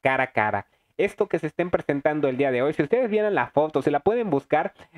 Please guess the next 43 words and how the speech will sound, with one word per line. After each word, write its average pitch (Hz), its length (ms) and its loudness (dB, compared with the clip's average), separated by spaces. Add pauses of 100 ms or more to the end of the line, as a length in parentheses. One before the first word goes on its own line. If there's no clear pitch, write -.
de 151 220 -2
Keiko 190 300 -2
Fujimori, 165 460 -2
como 143 200 -4
que - 100 -12
tiene 180 200 -4
una 196 180 -2
risita, 151 640 -2 (240)
da 151 240 2
esa 151 400 0
for-, 156 280 0
esa 139 540 -2
sensación 143 760 -2 (340)
de, 120 540 0 (180)
co-, 127 160 0
por 131 140 2
el 120 100 -4
comportamiento 135 800 0
corporal, 143 500 2 (260)
pues 170 180 -2
que 180 80 -2
se 170 80 -6
está 202 180 -2
riendo, 196 360 0
¿no? 175 160 2
"Ahora 156 300 0
tú 196 180 -2
necesitas 160 680 -2
de 127 100 0
mí". 151 220 -2 (320)
Es 208 320 -2
algo 185 500 0 (160)
que 147 160 0
necesita 143 500 0
Dina 151 240 0
Boluarte 131 520 0
porque - 300 0
la 127 120 0
situación 147 480 -2
se 156 60 -4
está 151 180 2
volviendo 139 500 0
muy 160 520 0